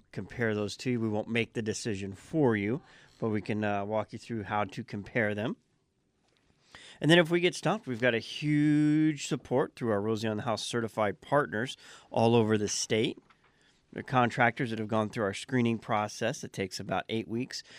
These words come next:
You have to be in business at least five years locally, licensed, bondable, insured. And that license is through the Arizona State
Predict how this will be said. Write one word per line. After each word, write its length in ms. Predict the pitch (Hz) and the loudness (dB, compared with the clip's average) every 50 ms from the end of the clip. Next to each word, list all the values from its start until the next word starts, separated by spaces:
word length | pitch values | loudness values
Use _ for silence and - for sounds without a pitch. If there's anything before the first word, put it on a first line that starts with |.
| - - - | -20 -20 -6
You 120 | - 147 151 | -4 -2 0
have 200 | 165 170 165 - | 2 0 0 0
to 80 | - | 0
be 80 | 151 151 | 0 2
in 100 | 143 135 | 2 4
business 640 | 131 143 147 139 143 175 233 - - - - - _ _ _ _ _ _ _ _ - | 2 2 2 2 -2 -4 -6 -6 -12 -18 -20 -20 _ _ _ _ _ _ _ _ 0
at 120 | 156 139 | 2 4
least 200 | 135 147 143 - | 4 4 2 2
five 280 | - 151 131 135 135 131 | 2 4 4 4 4 4
years 200 | 139 147 135 123 | 0 -2 -2 -2
locally, 500 | 131 131 127 120 - - 127 127 165 247 _ _ _ _ _ _ _ _ _ _ _ _ - _ _ | 0 0 0 0 0 -2 -4 -4 -4 -6 _ _ _ _ _ _ _ _ _ _ _ _ -20 _ _
licensed, 520 | - 117 117 123 123 - - 147 135 123 | 2 2 2 2 2 -2 -6 -6 -6 0
bondable, 540 | 120 120 113 117 123 127 123 123 131 131 - | 0 2 2 4 2 0 0 0 -2 -2 0
insured. 540 | - 127 131 127 - - 117 104 107 127 175 - _ _ _ _ _ _ _ _ _ _ _ _ _ _ _ _ _ _ _ _ _ _ _ _ _ _ _ _ _ _ _ _ _ - | 0 0 0 0 -2 -2 -2 -2 -2 -4 -6 -10 _ _ _ _ _ _ _ _ _ _ _ _ _ _ _ _ _ _ _ _ _ _ _ _ _ _ _ _ _ _ _ _ _ -6
And 100 | 127 120 | -2 -2
that 120 | 120 107 | -2 0
license 420 | 113 117 117 110 - - 120 104 110 | 2 0 0 0 -2 -4 -4 -4 -4
is 120 | 104 - | -8 -6
through 140 | - - 110 | -6 -2 0
the 80 | 113 | 0
Arizona 440 | 95 101 113 113 107 107 110 107 101 | 2 2 0 0 -2 -2 -4 -6 -6
State 640 | 98 - - - - 113 113 139 - - - - | -6 -8 -8 -4 -2 -2 -2 -2 -4 -8 -16 -20